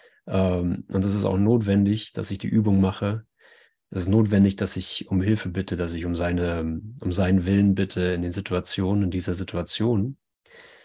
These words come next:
Ähm, aber es wird nicht drum herum führen, dass das Angebot quasi deine Hausmarke betrifft.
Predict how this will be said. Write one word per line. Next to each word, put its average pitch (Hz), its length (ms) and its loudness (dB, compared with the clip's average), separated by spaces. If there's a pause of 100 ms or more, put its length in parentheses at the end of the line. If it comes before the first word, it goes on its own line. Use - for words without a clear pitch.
(340)
Ähm, 92 460 0
aber 95 540 2
es - 140 -4
wird 107 120 0
nicht 113 180 2
drum 104 200 0
herum 110 260 0
führen, 113 680 -2
dass 92 600 -2 (720)
das - 180 -10
Angebot 110 880 0 (1800)
quasi 104 340 2
deine 98 360 2
Hausmarke 90 560 -2
betrifft. - 640 -10